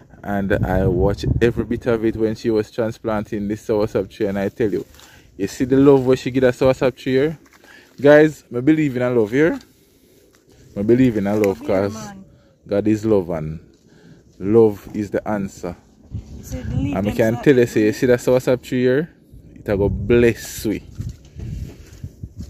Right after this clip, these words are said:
Speaker 1: Just because of how much love she put in at this transplanting of this plant. That soursop tree here, you know. That soursop tree, let me tell you, oh, that soursop tree I go now.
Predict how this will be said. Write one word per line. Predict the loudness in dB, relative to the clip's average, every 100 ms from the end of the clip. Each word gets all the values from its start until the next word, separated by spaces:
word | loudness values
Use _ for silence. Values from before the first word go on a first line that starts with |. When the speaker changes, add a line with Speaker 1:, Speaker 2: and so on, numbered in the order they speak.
| -20 -20 -16 -2
Speaker 1:
Just | -2 -2 -10
because | -4 0 0 0 -2
of | -6 -4
how | -2 -2
much | -2 -6 -4 -2
love | -2 -2 -4
she | -12
put | -12 -12
in | -8
at | -8 -8
this | -10 -10 -14 -18 -18 -20 -20 -14
transplanting | -4 -2 -2 -4 -2 -4 -6 -8
of | -6
this | -8 -12
plant. | -14 -14 -16 -20 -14 -10 -10 -12 -16 -20 -20 0
That | 2
soursop | 6 6 6 2 0
tree | -2 4
here, | 4
you | 4
know. | -2 -8 -18 -12 -12 -12 -16 -10
That | -4
soursop | 0 0 2 0
tree, | 0 -2
let | -2 -4
me |
tell | 0 2
you, | 2 -2 -6
oh, | -2 0
that | 0
soursop | -2 -2 -2 -4
tree | -4 -4
I | -4
go | -6
now. | -8